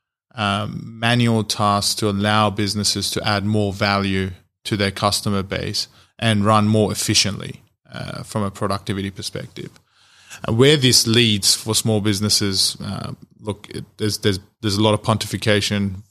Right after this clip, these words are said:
from various people <laughs> on, on having no, no more employment or no more jobs for, for people just more generally. But I, I think it's all a bit of a gradual process.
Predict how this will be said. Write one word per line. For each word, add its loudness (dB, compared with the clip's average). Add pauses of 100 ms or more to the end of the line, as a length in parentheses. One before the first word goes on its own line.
from -4
various 2
people 2 (140)
<laughs> -4
on, 2 (280)
on 0 (100)
having 0
no, 4 (180)
no 2
more 4
employment 0
or 2
no 0
more 0
jobs 0
for, -4
for -8
people -6
just -6
more -2
generally. 0
But 0 (580)
I, -2
I 2
think 0
it's -2
all 4
a 4
bit 2
of 0
a 0
gradual 0
process. -2